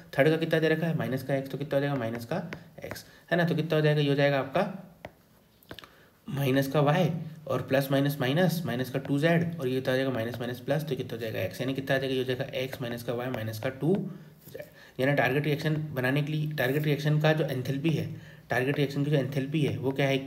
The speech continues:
वो है आपकी enthalpy of, है ना, enthalpy of formation of C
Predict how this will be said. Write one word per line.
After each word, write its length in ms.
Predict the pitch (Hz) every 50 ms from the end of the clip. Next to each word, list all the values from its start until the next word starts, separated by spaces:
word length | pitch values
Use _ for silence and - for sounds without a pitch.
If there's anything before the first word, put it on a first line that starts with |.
| - -
वो 140 | 123 131 139
है 100 | 143 143
आपकी 260 | 131 131 - - 151
enthalpy 400 | 139 123 - 131 120 - - 131
of, 200 | 143 170 170 - 233 233 - - - - - - - - - - - -
है 100 | 170 185
ना, 100 | 196 - - - - - - - - - - - - -
enthalpy 440 | 131 127 127 - 143 135 135 143 147
of 140 | 156 175 165
formation 460 | 160 151 120 123 127 131 127 135 135
of 140 | 151 196 202 - - - - - - - - - - - _ _ _ - _ -
C 160 | - - 135